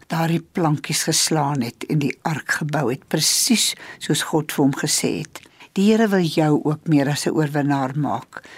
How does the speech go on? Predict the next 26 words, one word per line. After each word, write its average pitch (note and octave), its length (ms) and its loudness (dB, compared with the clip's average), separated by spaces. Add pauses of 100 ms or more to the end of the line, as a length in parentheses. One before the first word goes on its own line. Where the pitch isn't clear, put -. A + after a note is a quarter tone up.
(260)
en G#3 180 2
hy F#3+ 200 4
wil A3 220 2
ook F#3 340 0
dat E3+ 200 -2
jou F#3 180 4
lewenstaak G#3 1400 0
voltooi A#3 720 2
word C3+ 400 -6 (280)
omdat E3 240 0
jy E3 120 -4
stiptelik - 800 -2
uitvoer F#3 500 0
wat D#3 200 -2
God - 300 -8
vir D#3+ 140 0
jou C3+ 100 2
sê. B2+ 400 -4 (520)
Dis - 180 0
hoekom A#3 240 0
jou F3+ 140 -2
stilte - 500 -4
tyd F3+ 220 -4
so A3 140 2
belangrik G3 760 4
is, - 220 -4